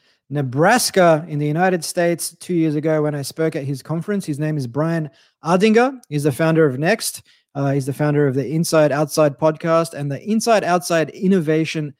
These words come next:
Summit. And he's been working with entrepreneurs, uh, for about twenty-five years to navigate change and disruption. And, um, it's, it's worth noting that, you know, we've been talking about the pandemic and navigating this uncertainty. So he's been running this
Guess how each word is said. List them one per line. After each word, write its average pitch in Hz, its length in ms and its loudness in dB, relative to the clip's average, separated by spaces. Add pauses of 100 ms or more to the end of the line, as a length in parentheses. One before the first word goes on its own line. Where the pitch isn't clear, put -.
(160)
Summit. 131 480 -2
And 143 160 -4
he's 175 120 -2
been 180 160 2
working 170 280 0
with 151 140 -2
entrepreneurs, 147 720 -2 (400)
uh, 143 180 -4
for 143 300 0
about 139 280 -4
twenty-five 165 760 0
years 143 460 0
to 139 80 -12
navigate 135 420 -6
change 139 260 -6
and 135 100 -6
disruption. 131 560 -6
And, 139 220 -4
um, 143 240 0 (360)
it's, 156 200 -4
it's 185 180 -4
worth 202 220 6
noting 180 360 6
that, 156 240 4 (200)
you 160 100 -4
know, 147 120 0
we've 151 260 0
been 147 200 0
talking 160 320 0
about 151 180 0
the 147 80 -4
pandemic 151 600 0
and 139 180 -6
navigating 143 520 -2
this 131 240 -4
uncertainty. 151 760 -2 (440)
So 160 380 6
he's 165 180 0
been 170 160 2
running 160 280 0
this 143 320 -4